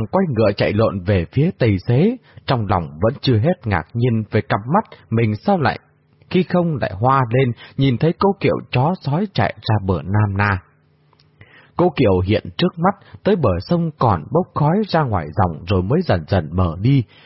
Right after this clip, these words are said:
không lẽ chỉ là một bóng hình do ảo giác mà ra, không lẽ đó là một cỗ kiệu thật mà Vương đã dùng ma thuật nhập quỷ pháp nào đó cho nó mở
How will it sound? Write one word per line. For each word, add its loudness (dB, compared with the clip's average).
không 2
lẽ 2
chỉ 2
là 2
một -2
bóng 0
hình 0
do 0
ảo 0
giác -2
mà 2
ra, 2
không 0
lẽ 0
đó 0
là 2
một 0
cỗ 2
kiệu 2
thật 0
mà 0
Vương 0
đã 2
dùng -2
ma 4
thuật 0
nhập 0
quỷ 0
pháp 0
nào 2
đó 0
cho 0
nó 0
mở 2